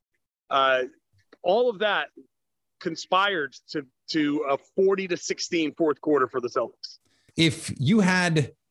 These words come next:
Speaker 2: Al Horford leading the Celtics in scoring with twenty-six in the year of our Lord twenty twenty-two in an N B A Finals game, go buy a lottery ticket right this moment. What, what he has done in this postseason, this whole playoffs, he was huge in the Bucks series as well,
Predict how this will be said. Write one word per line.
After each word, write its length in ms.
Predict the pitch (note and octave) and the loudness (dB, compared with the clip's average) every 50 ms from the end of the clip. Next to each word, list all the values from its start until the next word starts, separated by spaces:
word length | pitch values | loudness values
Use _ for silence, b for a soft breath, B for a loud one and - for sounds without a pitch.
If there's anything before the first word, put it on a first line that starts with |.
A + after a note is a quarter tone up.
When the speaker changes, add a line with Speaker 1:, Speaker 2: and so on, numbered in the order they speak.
| _ - | _ -2
Speaker 2:
Al 220 | D3+ F3+ F#3+ D3 | 0 2 2 4
Horford 360 | C#3+ F3+ F3+ - - D#3 C#3 | 4 2 2 2 0 0 2
leading 360 | A#2 B2 D3+ G#3 G#3+ A3 G3+ F#3+ | 2 2 2 2 2 2 2 2
the 80 | E3 | 0
Celtics 600 | - - F3 E3+ F3 - D#3+ C3 A2+ - - - - - | 0 0 0 0 0 -2 -2 -4 -2 -4 -6 -6 -4 -4
in 140 | D#3 D#3 C#3+ | -2 -2 0
scoring 540 | - - - D3+ D#3+ D3 C3+ B2 A#2+ A#2+ | -2 -2 0 0 0 2 0 0 0 0
with 160 | A#2 B2 A#2+ - | -2 -4 -4 -6
twenty-six 960 | - - D3 E3 E3 D#3 C3+ - - C#3+ D3+ C3+ - - - - - - - _ _ _ _ _ | -4 -2 0 0 0 0 0 0 0 0 -2 -2 -2 -4 -6 -6 -6 -8 -12 _ _ _ _ _
in 120 | - C#3 C#3+ | 0 2 4
the 80 | D3 | 4
year 260 | D3 C3+ D#3+ G3+ G#3 G3 | 4 4 4 4 4 4
of 80 | D#3+ | 2
our 120 | F3 E3+ D#3+ | 2 2 2
Lord 280 | C#3+ D#3 D#3+ D#3+ D3 | 2 2 2 2 0
twenty 280 | - - D#3 F3+ G3+ F#3 | 0 -2 0 0 0 0
twenty-two 500 | C#3 E3+ F3+ F3+ D#3+ - - E3+ E3+ E3+ | 0 0 0 -2 -2 0 0 0 0 0
in 80 | D#3 | 0
an 100 | C#3 C#3 D#3 - | -2 -4 -4 -4
N 200 | D#3 F3+ G#3 G#3 | -2 -2 0 0
B 160 | G#3 G3+ G3 | 0 0 0
A 80 | F#3+ F3+ | 0 -2
Finals 440 | - - E3 E3+ F3 F3 E3+ D3 B2 | -2 -2 -4 -2 -2 -2 -4 -4 -2
game, 460 | D#3+ D#3+ D#3+ D#3 D#3 D3+ D3 - - _ _ _ - G#2 | -2 -2 0 0 0 0 -2 -4 -6 _ _ _ -10 -4
go 180 | G#2 D#3 G3 G3+ | -2 0 0 2
buy 180 | F3 F#3 F3+ | 2 2 2
a 80 | F3 D#3+ | 2 2
lottery 380 | D3+ D3 E3 F3 F3 E3+ E3 | 2 2 0 0 0 0 -2
ticket 440 | C#3+ - E3+ D#3 - D#3+ D3 D3 - - | 0 -2 -2 -2 0 -2 -2 -2 -4 -6
right 500 | A2+ G2 G2 B2 D3+ F3+ F#3 C3+ A#2 A2+ | -6 -4 -2 0 0 0 -2 -4 -4 -2
this 240 | D3+ D#3+ D3 - | -2 0 0 0
moment. 520 | C3+ C#3 C3+ D3+ D#3+ D#3 C#3+ C3 A#2+ A#2 - - _ _ _ _ _ - | 0 0 0 0 0 0 0 0 -2 -4 -6 -10 _ _ _ _ _ -2
What, 220 | A2 C#3 E3 E3+ | 0 2 2 2
what 200 | D3+ C#3+ E3 E3 | 2 2 2 2
he 160 | - - G#3+ G#3 | 2 2 2 2
has 140 | F#3+ D3+ | 0 0
done 240 | A2+ C3+ E3 F3 F3 | 0 -2 -2 0 0
in 100 | D#3+ D3+ | 0 -2
this 140 | D#3 D3+ - | -2 -2 -2
postseason, 560 | - - G#3+ C4 A#3+ - D4 A#3+ E3+ C#3 B2+ | -2 0 0 0 0 0 0 0 0 0 -2
this 120 | D3+ D#3 - | -2 -2 -2
whole 240 | - G3 A3 G#3 | -2 -2 -2 -2
playoffs, 420 | A2+ - F3+ A3+ A#3+ A3 E3+ B2+ - | -2 -2 -2 0 0 -2 -2 -4 -4
he 80 | - F#3 | -4 -4
was 140 | G3 F#3+ D#3+ | -2 -2 -4
huge 440 | - - - D#3 F3+ G#3 G#3+ D#3+ B2+ | -6 -6 -4 -2 0 0 0 -2 -2
in 240 | - G#2+ E3+ F3+ F3+ | -4 -2 -2 0 0
the 60 | E3 | -2
Bucks 320 | B2+ A2+ D#3 F3+ F3 - | 0 0 -2 -2 -2 -4
series 460 | - E3 E3+ F3 F3 E3+ E3+ D3 - | -2 -2 0 0 0 0 0 -2 -2
as 200 | - - C3+ A#2 | -4 -4 -4 -4
well, 520 | A2 A2+ C#3 E3+ F3+ F3 E3 D3 B2+ A2+ | -2 -2 0 2 2 2 2 0 -2 -4